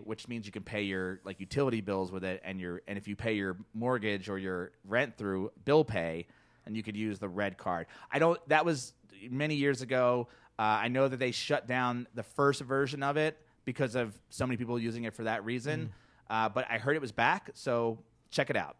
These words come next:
Speaker 1: Red card from Target. Um, and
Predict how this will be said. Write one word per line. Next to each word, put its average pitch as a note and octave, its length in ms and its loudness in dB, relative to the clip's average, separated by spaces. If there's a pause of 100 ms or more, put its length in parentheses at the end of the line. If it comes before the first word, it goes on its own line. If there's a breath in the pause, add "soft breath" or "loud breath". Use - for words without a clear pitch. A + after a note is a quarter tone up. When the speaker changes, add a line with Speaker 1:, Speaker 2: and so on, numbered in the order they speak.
Speaker 1:
Red B2 220 2
card C3 260 0
from B2 120 -6
Target. D#2 440 -8 (600)
Um, G2+ 480 2 (540 soft breath)
and C3 440 2